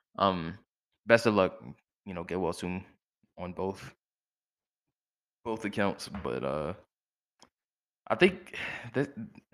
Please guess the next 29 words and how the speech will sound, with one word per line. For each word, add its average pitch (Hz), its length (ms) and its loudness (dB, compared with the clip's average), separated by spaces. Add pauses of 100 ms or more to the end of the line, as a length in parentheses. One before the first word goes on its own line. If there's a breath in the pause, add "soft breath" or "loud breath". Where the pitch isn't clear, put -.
(400 loud breath)
I - 60 -2
don't, 147 280 0
this 180 160 4
might 139 160 6
be 104 100 2
the 92 220 -4
end 82 240 -6
of 82 200 -4
Chuma 92 380 -2
Okeke 92 340 -8
in 80 80 -6
Orlando, 85 360 -4
if - 120 -8
I'm 90 80 -6
being 90 180 -4
honest. 87 260 -4 (360 soft breath)
He 151 80 0
seems 185 320 12
like 156 120 12
one 123 160 8
of 123 60 8
those 117 140 8
dudes 104 240 4
that's 87 160 -2
likely 92 360 -2
going 95 240 2
to 90 60 0
be 87 240 -6
attached - 580 -4